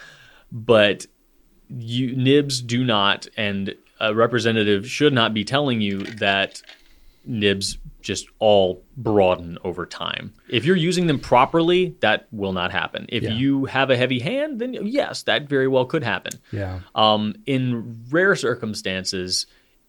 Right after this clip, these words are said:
Speaker 1: if you are using your pen a lot every day for years,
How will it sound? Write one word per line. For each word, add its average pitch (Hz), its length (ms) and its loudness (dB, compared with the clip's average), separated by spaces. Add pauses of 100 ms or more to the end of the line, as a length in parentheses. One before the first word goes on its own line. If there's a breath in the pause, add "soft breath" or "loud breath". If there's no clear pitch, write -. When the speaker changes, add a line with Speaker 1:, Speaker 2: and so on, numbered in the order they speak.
(120)
Speaker 1:
if 117 180 0
you 120 240 0
are 117 160 4
using 104 380 -4
your 98 100 -4
pen 92 440 -10 (180)
a 110 140 2
lot 95 380 -4 (160)
every 113 340 0
day 92 320 -2
for 113 340 -2
years, 110 880 -2